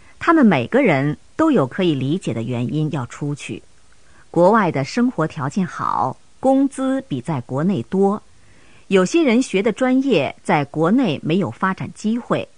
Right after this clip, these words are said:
还有些人就是喜欢国外的环境。这种情况就像香港人前些年担心香港回归以后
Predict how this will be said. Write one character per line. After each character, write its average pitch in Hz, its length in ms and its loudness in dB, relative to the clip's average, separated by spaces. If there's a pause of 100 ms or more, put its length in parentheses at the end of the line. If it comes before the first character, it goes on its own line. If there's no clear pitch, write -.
(480)
还 - 200 2
有 311 180 4
些 208 220 0
人 156 340 0 (160)
就 349 160 -2
是 202 100 0
喜 143 280 -6
欢 170 300 0
国 147 180 -2
外 226 160 -2
的 131 100 -8
环 123 400 -6
境。 214 220 -2 (1200)
这 247 140 6
种 160 160 -2
情 - 220 -6
况 135 360 0 (220)
就 185 120 0
像 135 380 0
香 277 320 0
港 143 220 0
人 131 360 -2
前 165 300 -2
些 214 160 -2
年 135 440 0
担 180 220 -2
心 185 220 -2
香 262 260 0
港 127 200 -2
回 160 180 -4
归 262 180 -4
以 175 140 -4
后 160 420 -2